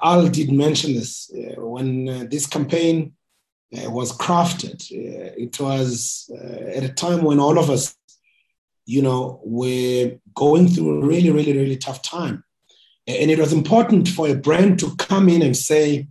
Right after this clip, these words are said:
you know, "Despite what you may have gone through, now is the time to plan. Now is the time to reframe your life.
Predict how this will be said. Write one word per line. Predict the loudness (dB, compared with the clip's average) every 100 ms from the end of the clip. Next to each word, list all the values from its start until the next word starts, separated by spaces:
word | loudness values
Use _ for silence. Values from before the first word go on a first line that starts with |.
| _ _ _ _ _ -6
you | -4
know, | 0
"Despite | 0 -2 -4 -2 2 2 2
what | 0 0 -2 -4
you | -2
may | -2
have | -2 -4 -2
gone | -2 -2
through, | 0 2 4 4
now | 4 4 4
is | 0
the | -6
time | -10 -6 -2 -2
to | -4 -6
plan. | -2 -2 -4 -8
Now | -2 2
is | 2 0
the | -8 -14 _ _
time | -2 2 4 4
to | 2
reframe | 4 2 4 2 4 2 -2 -10 _ _ _
your | 0 4
life. | 4 6 4 0 -8 -20